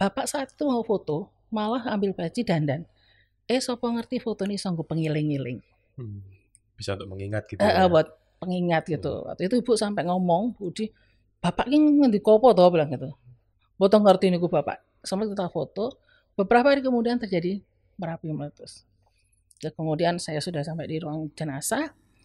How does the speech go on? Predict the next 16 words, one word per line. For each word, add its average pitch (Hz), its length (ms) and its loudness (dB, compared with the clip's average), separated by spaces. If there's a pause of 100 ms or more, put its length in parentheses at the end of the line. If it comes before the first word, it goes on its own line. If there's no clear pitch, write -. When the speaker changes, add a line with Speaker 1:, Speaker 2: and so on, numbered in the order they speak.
(220)
Speaker 1:
Pada 160 160 -6
saat, - 320 -4
saat - 160 -4
melihat, 190 400 -2
eh, 190 80 -2
Mbah 196 160 2
Marijan 202 400 0
tuh 262 80 -4
punya 214 240 -4
ciri 190 240 -6
khusus 196 320 -6
ya, 208 240 -6
jempolnya 175 480 -4
kan 202 240 -6
kok - 160 -6
gini, 160 320 -4